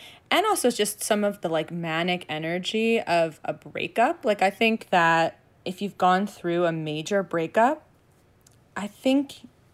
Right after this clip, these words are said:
something happens to you. You're, you're kind of not all there. Like, you're going on this journey and you don't have very much perspective, and it's extremely, extremely intense, and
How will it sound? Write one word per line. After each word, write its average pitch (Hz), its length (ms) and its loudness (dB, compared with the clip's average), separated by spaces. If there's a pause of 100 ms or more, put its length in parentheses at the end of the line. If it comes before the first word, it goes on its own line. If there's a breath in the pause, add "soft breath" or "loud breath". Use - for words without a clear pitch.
(600)
something 330 460 0
happens 170 600 -4
to 156 100 -6
you. - 260 -8
You're, 175 460 0
you're 196 240 -4
kind 480 460 -6
of 247 280 -2 (180)
not 185 340 2
all 151 180 4
there. 147 320 2
Like, 147 240 0
you're 170 100 -2
going 196 340 2
on 196 140 2
this 160 200 -4
journey 170 680 -2
and 175 160 -6
you 170 80 -4
don't 175 220 0
have 226 160 -2
very 185 160 0
much 165 220 -4
perspective, 165 760 -2
and 165 160 -4
it's 160 140 -6
extremely, 220 640 -4
extremely 170 500 -6
intense, 160 640 -4
and 143 260 -6